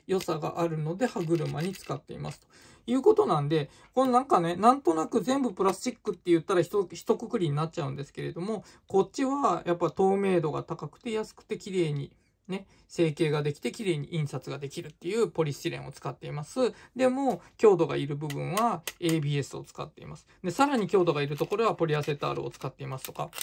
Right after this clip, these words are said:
あと、まあ、こういうところですよね。えっと、ほら、糊がついて欲しくないところのローラーみたいなところはですね、ここはシリコーンという素材を使うわけですよね。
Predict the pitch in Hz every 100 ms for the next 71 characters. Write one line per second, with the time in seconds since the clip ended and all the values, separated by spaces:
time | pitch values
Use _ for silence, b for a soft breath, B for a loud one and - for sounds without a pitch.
0 | B B 220 214 170 151 185 190 185 175
1 | 196 170 135 139 147 170 175 B _ 165
2 | 165 - 165 160 156 147 160 147 151 190
3 | 247 196 - 226 170 - 165 - 160 143
4 | 147 147 156 143 135 147 165 160 165 165
5 | 147 143 156 - 208 220 139 - 147 139
6 | b b _ _ - 196 269 - 196 175
7 | 208 180 160 139 160 147 147 - 151 139
8 | 139 139 185 214 277